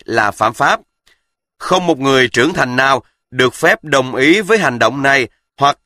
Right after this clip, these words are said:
thậm chí khuyến khích ở điều luật một trăm tám mươi. Nếu không, cả người này cũng vi phạm pháp luật. Bạn thấy đấy, cha mẹ bạn hoàn toàn có lý khi phản đối.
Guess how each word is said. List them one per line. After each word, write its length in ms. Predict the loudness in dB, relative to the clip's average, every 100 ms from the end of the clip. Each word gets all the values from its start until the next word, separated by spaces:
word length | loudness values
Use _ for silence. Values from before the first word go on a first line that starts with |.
| _
thậm 200 | -4 -4
chí 240 | 0 0 2
khuyến 240 | 0 -2
khích 200 | 0 -2 _ _ _
ở 120 | -2 0
điều 180 | 2
luật 160 | 2 0
một 200 | -2 -6
trăm 160 | -2 -2
tám 220 | -2 -2
mươi. 240 | 2 2 0 _ -20 -18 -2
Nếu 160 | 0
không, 340 | 0 0 0 -4 _ _
cả 200 | -4 -2
người 240 | 0 0 0
này 260 | 2 0 -4 _ -6
cũng 240 | -4 -2
vi 140 | -2 -2
phạm 340 | 0 -2 -2
pháp 280 | -4 -4 0
luật. 200 | 0 0 _ _ _ _ _ _
Bạn 240 | -4 -2 -2
thấy 160 | -2
đấy, 280 | 2 2 0 _ _ _ -2
cha 160 | -2
mẹ 140 | 0 0
bạn 240 | 0 -2
hoàn 220 | -2 -2
toàn 340 | 0 0 0 -2
có 200 | 0 2
lý 280 | 4 2 0
khi 160 | -6
phản 220 | -4 -2
đối. 300 | 2 2 2